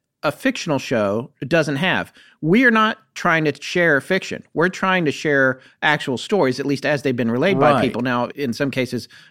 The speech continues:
Speaker 1: we might accidentally share something that somebody made up or that was a hoax or whatever. But for us, when we go to do the story, it's the real story. So in terms of finding the hook, the hook has to have happened. We don't make stuff up on our show. So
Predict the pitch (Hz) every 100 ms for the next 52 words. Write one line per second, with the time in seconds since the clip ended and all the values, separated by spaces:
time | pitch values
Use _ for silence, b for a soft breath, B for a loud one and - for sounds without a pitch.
0 | - 143 139 123 123 120 - 123 117 120
1 | 110 135 135 - 151 143 135 110 131 117
2 | 101 101 127 170 135 104 98 101 98 139
3 | 156 - 143 123 143 165 139 B 214 233
4 | B 147 165 160 - - 175 - 254 147
5 | - - _ 160 160 185 170 151 147 196
6 | 175 - 127 120 120 - - 143 147 135
7 | 131 - 190 127 80 B B - 180 165
8 | 151 - _ 170 143 220 202 143 - 180
9 | 180 160 127 113 - 233 123 - B B
10 | B - 160 277 226 240 - 180 127 277
11 | - - - _ 143 170 214 165 165 -
12 | 147 143 175 - - - 123 120 117 -
13 | 80 80 _ - - 151 139